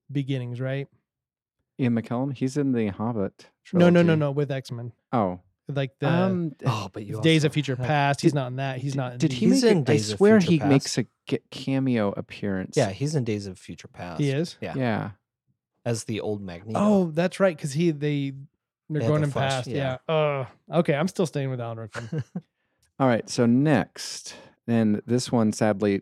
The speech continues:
Speaker 2: does wipe o-, out the Hobbit movies, at least, um, one of them, maybe two of them,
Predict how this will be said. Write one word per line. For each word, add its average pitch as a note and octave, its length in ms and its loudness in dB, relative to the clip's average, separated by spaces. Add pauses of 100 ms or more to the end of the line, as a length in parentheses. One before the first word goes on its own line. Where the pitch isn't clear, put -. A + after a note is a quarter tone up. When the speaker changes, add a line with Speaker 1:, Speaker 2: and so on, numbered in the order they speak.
Speaker 2:
does G#2 240 2
wipe G2+ 320 -2
o-, D#2+ 80 -6 (140)
out G2 260 -2 (160)
the G2+ 200 -2
Hobbit - 680 -6 (100)
movies, F2 480 -4
at - 140 -14
least, C3 180 -6 (380)
um, F#2+ 600 -2 (340)
one A2+ 260 2
of F2 180 -4
them, D2 280 -10 (220)
maybe G2 220 0
two F#2 220 -4
of E2 140 -6
them, D#2+ 240 -10